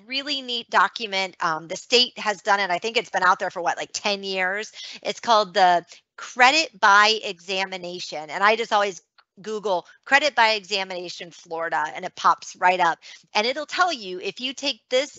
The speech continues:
ace credit and you pass,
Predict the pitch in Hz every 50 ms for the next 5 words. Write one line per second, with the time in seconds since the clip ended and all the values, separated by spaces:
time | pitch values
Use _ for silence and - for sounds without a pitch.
0 | - _ - 247 254 269 285 262 - - - - - - 311 294 254 196 175 185
1 | 240 302 - - - _ _ _ _ _ - 202 196 196 202 214 214 - - -
2 | 302 277 233 185 165 180 240 294 - - _